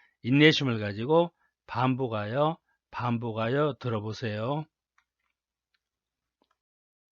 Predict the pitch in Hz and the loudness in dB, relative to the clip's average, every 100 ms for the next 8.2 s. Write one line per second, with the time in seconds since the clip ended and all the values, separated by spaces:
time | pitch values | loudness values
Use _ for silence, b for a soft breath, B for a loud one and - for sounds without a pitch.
0 | _ _ _ _ _ b b b 127 127 | _ _ _ _ _ b b b 0 6
1 | 139 123 135 113 110 113 151 175 170 - | 6 6 4 2 2 2 4 4 0 -6
2 | 110 113 147 - 160 156 120 110 107 110 | -6 0 0 2 4 4 2 -4 -4 -4
3 | 110 113 143 139 127 107 104 101 98 107 | -4 -2 -2 -2 -4 -4 -4 -6 -6 -2
4 | 135 170 - b b b - 139 143 143 | 0 0 -4 b b b -6 4 6 8
5 | 143 135 120 123 123 113 - 123 110 107 | 6 4 0 0 2 0 -4 -6 -4 0
6 | 101 90 - _ _ _ - 120 117 131 | -2 -2 -10 _ _ _ -6 -4 0 0
7 | 131 110 120 110 101 - 123 104 104 117 | -2 -2 -4 -4 -6 -8 -8 -8 -6 -2
8 | 156 | -2